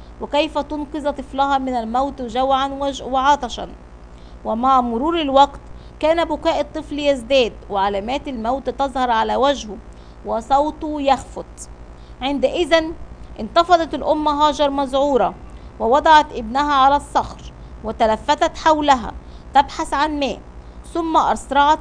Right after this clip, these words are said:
تهرول حتى صعدت جبل الصفا، لم ترى ماء ولا إنسان، فنزلت مسرعة تهرول حتى صعدت جبل المروة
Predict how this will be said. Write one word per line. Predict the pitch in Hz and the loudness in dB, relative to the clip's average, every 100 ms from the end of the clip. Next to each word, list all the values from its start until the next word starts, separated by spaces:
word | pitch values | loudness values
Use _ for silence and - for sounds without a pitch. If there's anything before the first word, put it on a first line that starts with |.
| - | -2
تهرول | 294 294 220 139 - - - - | 6 6 6 -2 -10 -16 -20 -14
حتى | - 320 - 277 | -2 0 4 2
صعدت | - 285 285 269 | 4 4 4 0
جبل | 214 277 294 | 0 2 2
الصفا، | 285 - 285 185 147 - - - | 0 0 0 0 -10 -14 -18 -12
لم | 185 196 | -6 -4
ترى | 208 302 302 | 2 6 6
ماء | 277 285 285 269 | 4 0 -2 -4
ولا | 262 269 302 285 | 0 2 4 2
إنسان، | 302 - 330 277 - - - - - - - | 0 -2 0 -2 -4 -14 -20 -20 -20 -14 -6
فنزلت | 208 254 277 311 302 | -2 0 4 2 2
مسرعة | 285 277 294 294 294 285 | -4 -6 0 4 6 6
تهرول | 294 285 285 208 165 - - - - | 2 2 4 4 -4 -10 -18 -18 -2
حتى | 285 254 240 233 | 0 2 2 2
صعدت | - 262 262 285 277 | 4 4 4 2 0
جبل | 254 254 | 0 4
المروة | 294 302 302 302 233 156 | 4 2 4 6 6 0